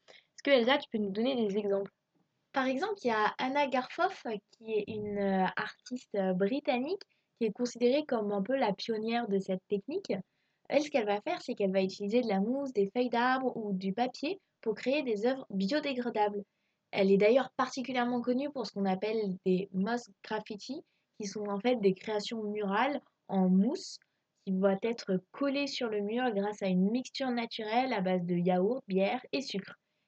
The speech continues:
Speaker 2: Elle affiche ainsi des mots comme supporting ou grow. Et, euh, et en plus de ça, elle peut aussi, euh, dessiner des motifs à l'aide de bandes de pelouse ou du papier pour créer, euh, plein d'œuvres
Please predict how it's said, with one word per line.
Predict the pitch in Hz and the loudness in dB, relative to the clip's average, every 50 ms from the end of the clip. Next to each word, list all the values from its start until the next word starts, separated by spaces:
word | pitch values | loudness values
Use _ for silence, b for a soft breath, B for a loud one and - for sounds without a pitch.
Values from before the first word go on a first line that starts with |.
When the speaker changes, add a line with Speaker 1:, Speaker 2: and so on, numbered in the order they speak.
| _ _ | _ _
Speaker 2:
Elle | - 220 208 | -2 2 4
affiche | 208 208 208 262 269 254 - | 4 4 2 0 -4 -2 -2
ainsi | 262 233 233 - - 254 247 226 | -2 -2 -4 -4 -6 -6 -4 -2
des | 202 202 196 | 2 4 6
mots | 190 190 220 254 285 | 6 6 6 4 2
comme | - - 196 185 180 180 175 | 2 -2 -2 0 0 0 -2
supporting | - - 190 - 185 185 190 - - 202 208 214 220 220 214 - | -4 -6 -8 -6 -4 -4 -4 -4 -6 -6 -4 -4 -4 -6 -8 -8
ou | - 185 175 170 165 - | -6 -6 -6 -6 -6 -4
grow. | - 175 185 196 226 285 359 - _ _ _ _ _ _ _ _ _ _ - | -2 0 0 0 0 -2 -4 -8 _ _ _ _ _ _ _ _ _ _ 0
Et, | 208 202 190 180 180 | 2 4 4 4 4
euh, | 175 175 170 170 - - - - - _ - | 2 0 -2 -2 -2 -4 -4 -6 -10 _ -4
et | 214 214 202 | 0 0 2
en | 196 190 | 2 2
plus | 190 - 294 294 254 | 0 0 -2 -2 0
de | 233 214 | 0 -2
ça, | 208 - 240 247 294 311 320 - | -2 -2 0 0 2 0 0 -2
elle | - 202 190 | -2 -2 0
peut | - 202 196 | 2 4 4
aussi, | 202 202 196 - 262 269 269 269 - _ - | 4 2 0 -4 -6 -6 -6 -6 -8 _ -2
euh, | 185 185 185 180 180 | 0 2 2 2 2
dessiner | 170 165 185 233 254 254 - - 247 233 226 269 359 - _ _ _ _ _ _ 190 | 2 2 2 0 0 -2 -4 -8 -8 -6 -6 -6 -8 -10 _ _ _ _ _ _ -2
des | 202 214 | -2 0
motifs | 208 226 233 233 - - 277 311 320 - - | 2 0 0 -2 -2 -4 -6 -6 -8 -8 -6
à | - 214 196 | -2 0 2
l'aide | 208 240 226 202 | 2 2 2 2
de | 196 190 | 2 2
bandes | 185 190 226 254 277 269 | 2 2 0 0 0 0
de | 240 247 | -2 -2
pelouse | 226 - 214 214 202 233 269 277 269 247 - | -2 0 -2 -2 0 0 -2 -2 -4 -6 -10
ou | - 226 214 | -10 -8 -6
du | 190 190 202 - | -4 -4 -4 -4
papier | - - 196 - - 202 233 - _ _ _ _ _ - | -4 -4 -4 -4 -2 -2 -2 -4 _ _ _ _ _ -2
pour | - 220 208 - | 0 0 0 0
créer, | - - - 226 233 269 294 254 | -4 -6 -2 0 2 2 2 2
euh, | 196 185 - | 0 -2 -4
plein | - 269 262 269 | -4 -6 -4 -2
d'œuvres | 277 269 277 277 233 208 202 196 | -2 -4 -4 -2 0 0 0 2